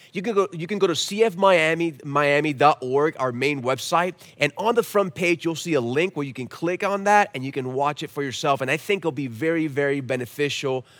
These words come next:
for you and your family. But before we dive into God's word, let's go to the Lord in prayer, because at the end of the day, what we all long for in our country is just healing and restoration. And we know that the only one that could do that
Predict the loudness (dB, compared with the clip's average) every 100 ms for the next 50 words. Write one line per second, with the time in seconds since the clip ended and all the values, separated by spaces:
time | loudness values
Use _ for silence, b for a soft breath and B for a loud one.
0 | B -12 -8 -6 -2 -2 -4 -8 B B
1 | -4 -2 -4 -6 -4 -4 -4 -12 -20 B
2 | B B B -4 0 2 2 2 4 4
3 | 2 2 2 2 -2 -4 -2 -2 0 2
4 | 2 4 2 0 -6 0 2 2 0 -6
5 | -4 -2 -2 -4 B B B 0 2 4
6 | 4 4 2 2 0 2 2 4 4 4
7 | 2 0 -2 0 0 -2 -4 -4 -4 -6
8 | -8 -8 -8 -6 -6 -6 -10 -14 -8 -4
9 | -2 -2 -4 -12 B B -6 -2 -2 -2
10 | -2 -6 -4 -4 -4 -8 -8 -8 -2 0
11 | 4 4 2 -2 -4 -2 -2 -2 0 0
12 | 0 -4 -6 -6 -6 -8